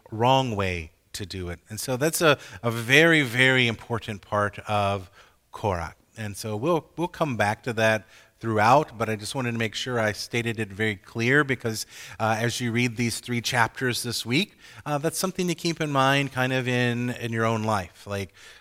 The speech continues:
um, where might I have, uh, good motivations, good intentions,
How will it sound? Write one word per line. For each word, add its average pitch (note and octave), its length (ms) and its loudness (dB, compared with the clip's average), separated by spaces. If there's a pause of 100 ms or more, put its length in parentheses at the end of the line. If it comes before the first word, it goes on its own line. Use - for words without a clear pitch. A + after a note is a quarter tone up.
(140)
um, F#2+ 400 -10 (340)
where B2 380 4
might B2+ 260 2
I A#2+ 160 2
have, A#2 720 2 (440)
uh, G2 280 -10 (300)
good B2 260 2
motivations, A2+ 960 -2 (140)
good C3+ 280 4
intentions, C3+ 1120 -2